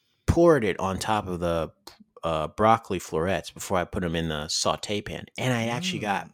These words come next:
Speaker 1: my proper saute pan out. And my, my man, when I tell you that these broccolis were dancing all over the,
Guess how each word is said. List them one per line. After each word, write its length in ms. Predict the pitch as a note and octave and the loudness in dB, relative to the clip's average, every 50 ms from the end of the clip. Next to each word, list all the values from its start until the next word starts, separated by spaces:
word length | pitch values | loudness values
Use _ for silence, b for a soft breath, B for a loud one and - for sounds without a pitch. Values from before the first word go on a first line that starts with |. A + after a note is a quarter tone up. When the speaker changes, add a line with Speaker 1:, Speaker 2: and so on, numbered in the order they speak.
| - | -10
Speaker 1:
my 120 | - F#2 F#2 | -10 -10 -8
proper 340 | - - A2 F#2+ E2+ - F#2 | -6 -4 -4 -4 -4 -6 -10
saute 400 | - - F2+ F2 - - - - | -10 -10 -10 -12 -12 -12 -12 -12
pan 240 | - - - D#2 | -10 -10 -10 -8
out. 180 | - C#2 - - - B B B B B B B B B B B B B B B _ - | -8 -8 -10 -10 -14 B B B B B B B B B B B B B B B _ -12
And 160 | G2+ F#2+ F2+ | -10 -10 -8
my, 300 | F2+ F#2 G2 G2+ G2+ G2+ - _ - | -8 -8 -8 -8 -8 -10 -12 _ -8
my 180 | G#2 F#2+ F#2+ | -6 -4 -4
man, 460 | F#2+ F#2+ F#2+ G2+ G#2 G2+ G#2 G#2+ G#2 - _ _ _ | -4 -4 -2 -2 -2 -2 -4 -6 -8 -10 _ _ _
when 180 | - A2+ F#2 G2+ | -10 -4 -2 0
I 120 | A#2+ B2+ | 0 0
tell 280 | A#2+ - - A2 D2+ D2+ | -2 -2 -4 -4 -4 -4
you 200 | F2+ - - - - - _ | -6 -8 -10 -12 -16 -20 _
that 160 | - F#2+ E2 | -8 -8 -6
these 160 | F2+ F2+ F#2 F2 | -4 -6 -6 -2
broccolis 420 | F#2 F#2 F2 E2+ - - E2 D#2+ | -2 -2 -2 -2 -4 -8 -8 -6
were 80 | F2+ F2+ | -8 -6
dancing 400 | E2 F2+ F2 D#2+ D#2 D2+ D#2 D2+ | -4 -4 -4 -4 -4 -6 -6 -4
all 180 | C#2+ D2+ D2 | -4 -4 -4
over 200 | E2+ E2 D2 D2 | -6 -6 -8 -8
the, 160 | C#2+ C2 C2+ | -8 -10 -10